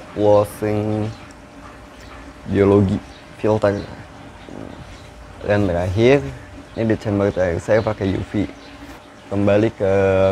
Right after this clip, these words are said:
kualitas air ya. Kita kalau bilang kualitas air, air yang bening belum tentu sehat. Jadi contohnya dulu saya pernah pelihara ikan gini, saya tanpa ya lampu U V, dan ketika musim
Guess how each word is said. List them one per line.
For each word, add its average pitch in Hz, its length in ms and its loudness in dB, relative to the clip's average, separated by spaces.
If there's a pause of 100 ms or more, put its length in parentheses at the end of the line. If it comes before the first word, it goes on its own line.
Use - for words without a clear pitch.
kualitas 101 400 -4 (160)
air 107 320 2
ya. 131 200 2 (440)
Kita 117 120 0
kalau 101 240 4
bilang 95 320 2
kualitas 95 400 -2
air, 110 240 -2 (160)
air 101 240 0
yang 104 240 2
bening 110 520 0 (120)
belum 101 320 2
tentu 104 280 -4
sehat. 101 440 -4 (720)
Jadi 104 160 0
contohnya 101 400 0
dulu 113 240 2
saya 123 240 0
pernah 113 240 0
pelihara 104 560 2 (200)
ikan 107 200 0
gini, 104 400 2
saya 123 240 -2
tanpa 104 320 -2
ya 101 160 0
lampu 98 280 -2
U 101 240 0
V, 139 200 -2
dan 110 160 0
ketika 107 400 -2
musim 101 680 -4